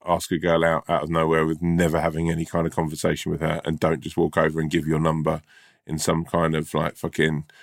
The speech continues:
hope that this is American Pie and things will turn out just about fine. Um, have a conversation with her, get to know her,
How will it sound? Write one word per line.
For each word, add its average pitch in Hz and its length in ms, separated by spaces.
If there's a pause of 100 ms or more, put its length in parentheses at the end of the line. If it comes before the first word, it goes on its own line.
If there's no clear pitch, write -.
(240)
hope 85 340
that 82 100
this 82 180
is 82 80
American 78 480
Pie 76 460
and 78 180
things 80 220
will 82 80
turn 78 260
out 71 140
just - 180
about 76 240
fine. 73 360 (420)
Um, 80 380 (840)
have 101 180
a 101 60
conversation - 600
with 82 120
her, 82 180 (320)
get 95 200
to 98 100
know 90 200
her, 90 160